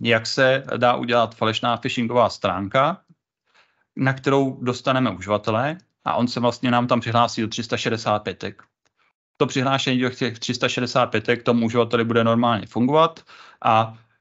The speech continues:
ten uživatel má šanci poznat, že je na falešné phishingové stránce jenom pomocí U R L adresy, která je vlastně v tom prohlížeči po tom, co otevře ten link.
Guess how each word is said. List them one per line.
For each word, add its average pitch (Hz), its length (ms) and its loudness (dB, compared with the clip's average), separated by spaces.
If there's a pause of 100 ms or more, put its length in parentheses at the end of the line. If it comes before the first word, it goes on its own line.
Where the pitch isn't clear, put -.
(840)
ten 139 160 4
uživatel 131 320 0
má 135 140 2
šanci 117 320 0
poznat, 120 460 0
že 123 140 0
je 120 60 4
na 117 100 0
falešné 117 380 -2
phishingové 120 400 -2
stránce 113 420 0
jenom 113 180 2
pomocí 113 440 0
U 123 80 -2
R 117 80 2
L 117 160 6
adresy, 107 460 -2
která 104 420 2
je 104 200 -4
vlastně 101 320 -4
v - 60 -20
tom 113 140 0
prohlížeči 98 520 -4
po - 120 -8
tom, 101 220 -2
co - 140 -4
otevře 104 320 -2
ten 120 140 2
link. 113 380 -4